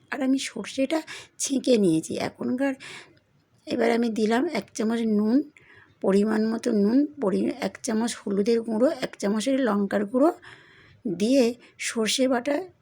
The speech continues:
জল দিয়ে বেশ একটা মশলা বানিয়ে নিলাম। নিয়ে মাছ ভেজে তুলে নিয়ে ওই তেলের মধ্যে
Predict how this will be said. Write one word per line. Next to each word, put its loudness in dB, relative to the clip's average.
জল 4
দিয়ে 4
বেশ 0
একটা -2
মশলা 2
বানিয়ে 0
নিলাম। -4
নিয়ে 4
মাছ 2
ভেজে 2
তুলে 2
নিয়ে 4
ওই 2
তেলের -2
মধ্যে 2